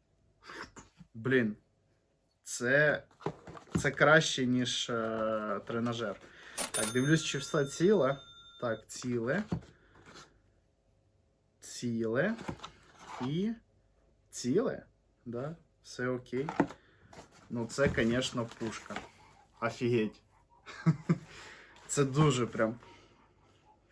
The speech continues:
Воно прям пахне Дахунпау. Так, отак воно було. Ну, я, я це, скоріш за все, собі залишу. Не буду нікуди виставляти, продавати. Але дружині треба показати гарно. Блін,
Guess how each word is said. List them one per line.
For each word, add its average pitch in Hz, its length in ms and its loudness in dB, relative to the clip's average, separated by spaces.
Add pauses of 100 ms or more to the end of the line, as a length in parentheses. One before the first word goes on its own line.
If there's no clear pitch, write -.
Воно 135 200 4
прям 151 280 8
пахне 165 440 4
Дахунпау. 127 680 2 (1120)
Так, 117 220 2
отак 113 320 -2
воно 123 140 0
було. 104 260 -2 (220)
Ну, 156 160 -2
я, 147 160 6 (200)
я 139 180 8
це, 143 160 -4 (120)
скоріш 135 380 0
за 131 120 0
все, 131 160 -4
собі 135 300 0
залишу. 117 520 2 (760)
Не 123 160 0
буду 131 240 0
нікуди 120 380 0
виставляти, 117 560 0
продавати. 120 600 -2 (420)
Але 117 260 4 (180)
дружині 139 380 2
треба 117 320 2
показати 113 600 -2
гарно. 95 300 -4 (640)
Блін, 113 320 2